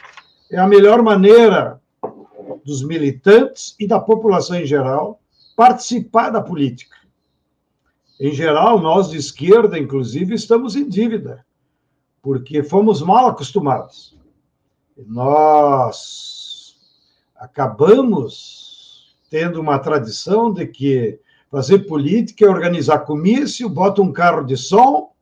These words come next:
trezentos discursos, dele falação, e a militância e o povão lá embaixo escutando,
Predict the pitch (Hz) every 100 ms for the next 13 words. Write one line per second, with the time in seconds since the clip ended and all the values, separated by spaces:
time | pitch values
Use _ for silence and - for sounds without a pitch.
0 | _ _ _ _ _ 202 196 175 127 214
1 | 254 170 160 185 - 214 285 - - -
2 | _ _ _ _ _ _ _ 117 175 247
3 | 269 - 220 220 190 - 208 262 294 -
4 | _ _ _ _ _ - 220 240 233 214
5 | 208 202 220 220 202 190 156 175 180 156
6 | 208 220 208 151 156 185 - 180 - 208
7 | - - 170 185 190 180 -